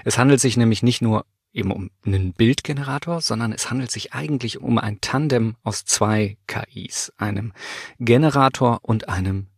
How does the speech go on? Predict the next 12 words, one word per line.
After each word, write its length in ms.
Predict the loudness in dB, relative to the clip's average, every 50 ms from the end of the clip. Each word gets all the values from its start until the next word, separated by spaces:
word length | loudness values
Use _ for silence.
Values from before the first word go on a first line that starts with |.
| _ -8
Diskriminator. 960 | 0 0 2 2 2 -2 -4 -6 -6 -6 -8 -8 -10 -12 -12 -12 -12 -12 -14 _ _ _ _ _ _ _ _ _ -12 -10 -10 -10 -10 -12 -8 0 2
Der 140 | 2 2
eine, 340 | 4 4 6 6 8 6 6 4 _ -18 -14 -14 -14 -14 _ _ -10
der 80 | -10 -6
Generator, 540 | -4 0 0 2 2 2 0 2 2 2 2
generiert 800 | 4 6 6 6 6 6 4 0 2 4 4 4 4 2 _ _ _ -14
Bilder, 640 | -10 -2 -2 0 0 0 0 2 2 2 2 0 -4 _ _ _
ja, 240 | -10 -8 -8 -8 -10 -6
und 180 | -6 -6 -4
der 120 | -4 -2 0
andere, 480 | 2 2 4 4 4 4 2 2 0 _ _ _ _ _ _ _ -14 -10
der 220 | -10 -10 -10 -12